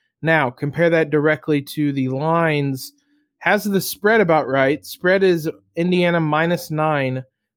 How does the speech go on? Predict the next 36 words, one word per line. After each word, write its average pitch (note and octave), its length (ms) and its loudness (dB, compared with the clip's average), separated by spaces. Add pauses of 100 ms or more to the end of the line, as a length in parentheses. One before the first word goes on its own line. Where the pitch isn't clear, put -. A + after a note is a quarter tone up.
The C#3+ 160 -2
over-under G#3 800 2
is C3 200 -2
sixty-two F#3+ 640 -4
and D#3+ 80 0
a C3+ 60 -4
half, C3 440 -4
which C3 220 -8
means D#3 280 -4
S G3+ 220 -2
P A3 160 -2
Plus E3 440 -2
is C3+ 140 -8
predicting D3 580 -4
a C3+ 380 0 (460)
pretty C#4+ 380 4
hard D#3 640 0
under. C3 480 -4 (460)
Uh, B2+ 360 -6
I C#3+ 140 -2
don't F#3+ 200 0
know F3+ 180 2
if D#3 140 2
Vegas D#3+ 520 0
has E3 200 -2
seen E3 540 -4 (520)
kind D#3 120 -2
of D3 120 -2
the C#3+ 80 0
gaudy D3+ 440 2
numbers D#3 480 0
that E3 120 0
Western D#3+ 360 -2
Kentucky E3 480 -6
put E3+ 220 -2
up, F3 220 0